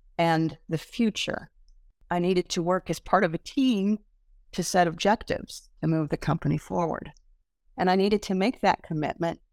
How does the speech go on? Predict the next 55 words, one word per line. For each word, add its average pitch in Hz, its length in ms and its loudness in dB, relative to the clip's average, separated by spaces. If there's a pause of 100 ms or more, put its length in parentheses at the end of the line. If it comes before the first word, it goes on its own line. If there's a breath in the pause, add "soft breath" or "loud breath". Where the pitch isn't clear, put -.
(460)
to - 120 -4
do 185 240 2
what 175 160 4
it - 100 -2
was 165 280 2
I 151 100 0
said 156 280 -2
I 151 100 0
wanted 147 300 -2
to - 120 -12
do 156 420 2
and 151 180 -4
to 156 100 -6
be 175 440 2 (100)
who 147 140 0
it - 80 -2
was 147 300 0
I 147 100 4
said 143 240 0
I 151 60 2
wanted 170 280 -4
to 175 40 -8
be. 165 300 0 (760)
And 196 440 0 (440)
I 202 100 4
would 196 140 0
like 208 240 4
to 240 80 -4
be 202 160 2
able 175 160 2
to 175 60 -2
say, 170 440 2
"Oh, 254 300 0
and 208 200 0
it 190 80 0
was 175 140 -8
so 269 320 -4
easy 190 520 -2
and 151 200 0 (140)
it 185 100 -4
was - 160 -2
all 185 180 0
great," 170 580 -2 (680)
but 196 100 2
it 190 80 -2
wasn't. 220 360 0
It's - 140 -8
been 202 160 -2
hard. 254 380 2 (920)
It's - 140 -6
been 202 140 0
challenging. 196 580 2
It's - 140 -10
been 180 200 -2
fun. 185 440 2